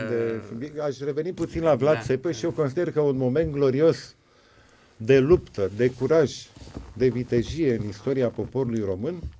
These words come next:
Speaker 1: îl reprezintă atacul nocturn al lui Vlad Țepeș.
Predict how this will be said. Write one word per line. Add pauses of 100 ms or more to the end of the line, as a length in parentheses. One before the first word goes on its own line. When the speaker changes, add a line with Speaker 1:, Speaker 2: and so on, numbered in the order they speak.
(540)
Speaker 1:
îl
reprezintă
atacul
nocturn
al
lui
Vlad
Țepeș.